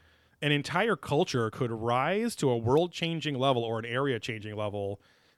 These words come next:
and fall to, like, almost not seeing any of their shit except the stone stuff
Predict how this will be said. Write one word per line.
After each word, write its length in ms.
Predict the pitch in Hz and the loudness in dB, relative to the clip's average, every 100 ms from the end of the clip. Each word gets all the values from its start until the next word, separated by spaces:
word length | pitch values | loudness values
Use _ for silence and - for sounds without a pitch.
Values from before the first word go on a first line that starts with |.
| - | 0
and 200 | 139 127 | 0 0
fall 520 | - 143 131 147 180 | 2 4 6 6 4
to, 160 | - 131 - | 4 0 -2
like, 180 | 127 113 - | -8 -8 -2
almost 360 | 135 160 170 131 | 2 6 4 4
not 320 | 135 135 - | 2 0 -2
seeing 240 | - 131 | -4 -2
any 180 | 120 139 | 0 0
of 60 | 135 | 0
their 120 | 123 | 0
shit 220 | - 135 | 0 -2
except 320 | 117 - 131 | -2 -4 -6
the 80 | - | -6
stone 320 | - 202 185 | 0 4 4
stuff 460 | 123 - 104 120 - | 2 -2 -2 -4 -8